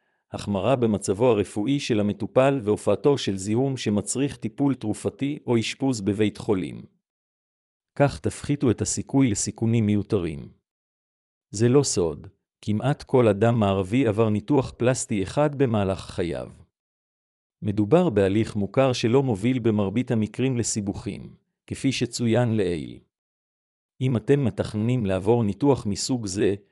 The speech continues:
כדאי שתדעו שעליכם לערוך בירור מעמיק טרם בחירת הרופא המנתח.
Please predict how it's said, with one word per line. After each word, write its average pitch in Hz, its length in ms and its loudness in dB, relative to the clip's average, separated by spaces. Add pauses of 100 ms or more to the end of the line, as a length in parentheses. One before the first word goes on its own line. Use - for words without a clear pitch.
(300)
כדאי 117 300 2
שתדעו 120 460 -2
שעליכם 110 540 0
לערוך 107 440 2
בירור 120 320 2
מעמיק 113 540 -2
טרם 135 340 2
בחירת 110 440 0
הרופא 107 300 2
המנתח. 101 800 -4